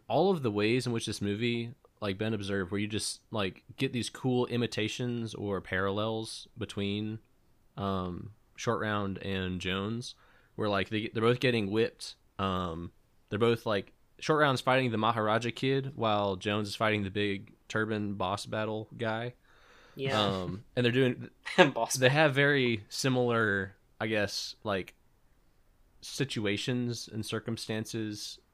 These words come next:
Speaker 1: or, oh, so what am I thinking? Oh, so, like, Short Round sleeps with, like, his hat over his eyes, like Jones was sleeping with his hat over his eyes.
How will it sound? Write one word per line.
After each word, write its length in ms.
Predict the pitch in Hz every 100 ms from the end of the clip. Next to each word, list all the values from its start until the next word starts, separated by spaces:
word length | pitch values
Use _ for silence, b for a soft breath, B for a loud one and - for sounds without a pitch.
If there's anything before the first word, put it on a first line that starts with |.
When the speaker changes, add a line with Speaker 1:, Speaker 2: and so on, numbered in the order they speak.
| _
Speaker 1:
or, 440 | 147 143 127 117 - _ _
oh, 40 | -
so 140 | 135
what 120 | 139 131 -
am 140 | 127
I 60 | 127
thinking? 160 | 208 -
Oh, 40 |
so, 120 | 165 160
like, 120 | 120
Short 180 | 165 165
Round 300 | 170 165 117
sleeps 280 | - 143 -
with, 100 | 127
like, 160 | 120
his 220 | 110 - -
hat 200 | - 117
over 180 | 127 123
his 120 | 120
eyes, 240 | 123 123
like 140 | 117 98
Jones 280 | 104 107 107
was 100 | 107
sleeping 240 | 117 117
with 80 | 110
his 60 |
hat 160 | 107 107
over 160 | 117 113
his 140 | 110
eyes. 360 | 110 107 110